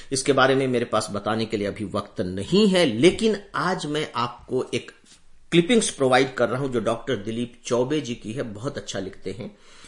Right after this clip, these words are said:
इंटरनेशनल अफेयर्स पर। उसे आप अगर ध-, ध्यान से पढ़ेंगे तो यह बात आपकी समझ में आ जाएगी। तो मित्रों, ये कुछ खबरें थी। आइए अब मुख्य मैं विषय पर आता हूं।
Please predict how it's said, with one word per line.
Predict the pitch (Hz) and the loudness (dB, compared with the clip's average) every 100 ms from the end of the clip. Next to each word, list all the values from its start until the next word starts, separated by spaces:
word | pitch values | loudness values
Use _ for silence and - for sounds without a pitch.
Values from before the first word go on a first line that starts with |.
| - - | -20 -4
इंटरनेशनल | 120 117 120 113 120 | -4 0 0 0 0
अफेयर्स | 104 - 113 101 | -2 0 0 0
पर। | - 185 - - - 185 | 0 0 0 -14 -2 0
उसे | 175 220 | 6 8
आप | 175 175 | 8 4
अगर | 180 170 | 4 2
ध-, | 120 165 - | 0 -6 -8
ध्यान | 110 165 247 240 | 0 6 6 6
से | 170 | 0
पढ़ेंगे | - 107 120 110 175 - - _ _ | -2 -2 -2 0 -2 -2 -14 _ _
तो | 131 | 0
यह | 120 117 | 2 0
बात | 104 101 104 - | 0 0 -2 -8
आपकी | 104 - 95 | -10 -10 -10
समझ | - 87 - | -8 -10 -8
में | 104 208 208 - _ _ - - - | -4 -4 -4 -18 _ _ -20 -6 -4
आ | - | -4
जाएगी। | - - - - - - - - - - - - - - | -8 -18 -20 -20 -20 -18 -16 -16 -18 -20 -20 -20 -20 0
तो | 180 | 6
मित्रों, | 196 208 233 220 202 | 6 8 8 6 -2
ये | 156 147 135 131 - - - - _ _ - - - - | 6 10 10 8 2 -14 -20 -20 _ _ -18 -16 -14 -10
कुछ | 113 | -10
खबरें | - - 170 151 123 | -6 2 4 4 2
थी। | - | -2
आइए | 107 117 107 | 0 0 0
अब | 95 | -2
मुख्य | 101 135 - 127 76 | 0 0 0 -6 -6
मैं | 104 101 95 95 | -6 -6 -8 -6
विषय | 113 127 110 | -4 0 0
पर | - 92 - - - - | 0 -6 -8 -16 -16 -14
आता | 82 - | -14 -14
हूं। | 71 | -16